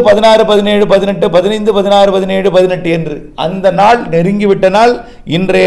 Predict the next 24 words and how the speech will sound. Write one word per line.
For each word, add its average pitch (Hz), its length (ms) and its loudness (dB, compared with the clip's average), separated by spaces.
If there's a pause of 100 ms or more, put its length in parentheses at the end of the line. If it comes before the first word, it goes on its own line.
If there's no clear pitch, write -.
நாள் 233 180 4 (180)
முதல் 180 340 2
நாள். 123 180 2 (1040)
அதன் 240 220 2
அடிப்படையில் 240 500 0 (180)
இன்றைக்கு 220 440 -2 (640)
பதினைந்தாம் 240 540 2
தேதியை 220 260 -2
விட 220 120 2 (120)
பதினாறாம் 233 520 2
தேதி 214 220 -4 (160)
நாளை 226 400 4 (420)
மாலை 214 400 4 (800)
கண்டிப்பாக 220 560 0 (640)
இந்த 208 140 -2 (120)
மாவட்டத்தில் 214 600 0 (720)
முன்னிரவிலே, 233 680 0 (380)
ந-, 175 200 2
அதாவது 214 240 0 (120)
மாலை 208 240 4 (100)
ஆறு 220 220 4
மணிக்கு 226 320 2
ஆங்காங்கே 220 380 2 (100)
தொடங்கும். 196 440 2